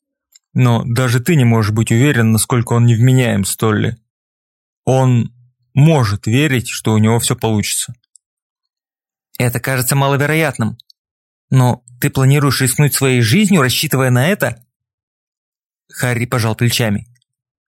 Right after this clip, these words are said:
«Часы тикают, господа. И да, я думаю, что старый, никому не нужен детектив по убийствам вместо молодого таланта в области медицинских исследований —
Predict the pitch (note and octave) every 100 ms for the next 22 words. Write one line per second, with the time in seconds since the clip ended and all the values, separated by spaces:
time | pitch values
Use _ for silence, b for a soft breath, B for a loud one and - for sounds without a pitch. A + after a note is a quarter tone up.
0 | _ _ _ _ _ _ _ - B2 -
1 | E3 G#3 F#3+ B2 A2+ G#2+ - G#2+ G#2 A#2
2 | - _ _ _ _ _ _ - E3+ B2+
3 | D#3+ C#3+ A#2 A#2+ B2+ A#2+ A2+ - A#2+ -
4 | D3 D3+ C3 A#2+ A2+ C3+ D3 B2+ C3 A2+
5 | A#2 A#2 A#2+ C3 B2+ - A2+ G#2 C#3+ C#3
6 | A#2+ G#2+ - _ _ _ _ _ _ _
7 | - B2 D3 - C3+ C3 C3+ D#3+ C#3+ B2
8 | B2 C#3+ C3+ B2 C3 B2 - B2 B2+ B2
9 | C3+ - C3 - D#3+ C#3+ A#2 G#2 G2+ G#2